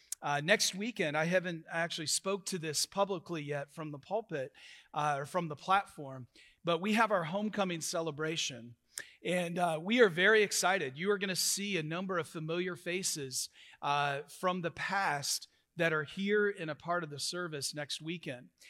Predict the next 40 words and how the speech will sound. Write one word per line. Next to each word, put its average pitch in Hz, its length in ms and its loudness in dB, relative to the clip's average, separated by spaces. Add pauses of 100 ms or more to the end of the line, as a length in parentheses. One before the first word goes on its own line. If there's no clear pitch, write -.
(380)
If 180 160 4
you've 175 140 -4
been 196 160 6
around 185 380 4
for 233 160 0
a 220 40 2
while, 214 400 2
this 185 220 -4
is 175 140 -4
an 170 100 -4
incredibly 196 800 0
redemptive 170 1000 -2
and 151 140 -6
restorative 175 1000 -4 (240)
moment. 147 680 -6 (560)
Our 190 240 6
God 180 340 8
is 160 140 0
a 151 100 -2
healer 190 640 0
and 156 140 -2
a 135 80 -2
reconciler. 180 1040 -2
He 170 220 -2
is 151 120 -4
a 151 120 -4
bridge 147 440 -4
builder. 170 400 -4
Jesus 165 540 -6
is 135 260 -8
able, 185 520 -2 (260)
and 151 160 -4
he 185 240 -2
has 175 180 -2
been 160 220 -4
restoring 185 840 -4
and 156 240 -8
bringing 165 440 -4
redemptive 147 600 -8
lift. 151 460 -6